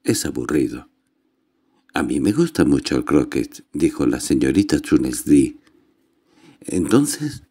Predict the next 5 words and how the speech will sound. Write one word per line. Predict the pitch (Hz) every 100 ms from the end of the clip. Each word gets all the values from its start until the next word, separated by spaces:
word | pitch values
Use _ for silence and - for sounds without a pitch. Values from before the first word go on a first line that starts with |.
| _
podemos | 76 76 123 113 -
jugar». | 95 - - - - _ _ _ _ _ _ _ _ _ _ _ _ _ _ -
«Bien, | - 156 65 -
más | - 139 -
tarde. | 73 - 64